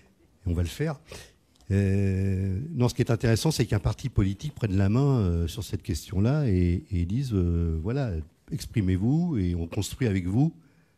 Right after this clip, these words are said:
un projet politique à partir de vos propres préoccupations. Et je crois que c'est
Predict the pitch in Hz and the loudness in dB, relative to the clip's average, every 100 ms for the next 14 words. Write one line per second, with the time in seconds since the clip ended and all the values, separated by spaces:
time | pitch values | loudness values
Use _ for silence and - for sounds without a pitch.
0 | _ - 90 98 87 113 101 87 - 147 | _ -2 0 0 0 0 0 -2 -4 -4
1 | 165 - - 92 - 127 110 95 120 127 | -4 -4 -4 -4 -2 -2 0 0 0 0
2 | - 127 - 104 113 101 110 107 - 98 | -2 -2 -2 -2 -2 -4 -6 -8 -8 -10
3 | 98 _ _ _ - _ _ - 78 - | -12 _ _ _ -20 _ _ -6 -4 -2
4 | 123 - - 92 87 | -4 -4 -4 -2 -4